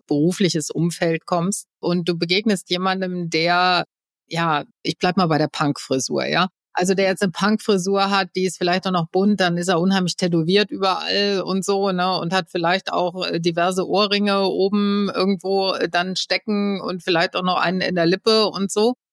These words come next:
Und dann denkst du dir im ersten <laughs> Moment, denkst du dir natürlich, wow, ob der so kompetent ist. Dieser Gedanke,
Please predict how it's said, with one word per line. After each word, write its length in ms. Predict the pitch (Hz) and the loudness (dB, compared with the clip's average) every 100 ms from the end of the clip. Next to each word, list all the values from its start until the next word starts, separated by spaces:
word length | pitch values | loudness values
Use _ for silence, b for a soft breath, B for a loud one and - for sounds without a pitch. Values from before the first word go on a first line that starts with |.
| _ _ _ _ _ | _ _ _ _ _
Und 160 | - 214 | 0 4
dann 160 | 220 190 | 4 4
denkst 300 | 202 277 - | 4 4 2
du 80 | |
dir 180 | 233 226 | 2 4
im 120 | 214 | 4
ersten 400 | 196 220 - - 175 | 2 0 2 -2 -2
<laughs> 60 | - | 0
Moment, 540 | 185 160 170 214 294 | 2 4 2 2 2
denkst 280 | 175 202 233 | 0 0 2
du 100 | 208 | 2
dir 160 | 202 196 | 4 4
natürlich, 540 | 185 185 190 196 185 | 2 2 4 4 4
wow, 560 | 160 160 170 196 233 208 | 4 4 6 4 4 2
ob 200 | 180 - | -2 0
der 180 | 170 170 | 2 2
so 120 | 202 | 0
kompetent 640 | 196 208 214 220 185 147 143 | 0 0 2 0 2 0 0
ist. 300 | - - - | -6 -8 -10
Dieser 320 | 196 226 214 | 0 2 2
Gedanke, 680 | 175 165 - 208 294 - 151 | 2 -2 0 0 0 0 -2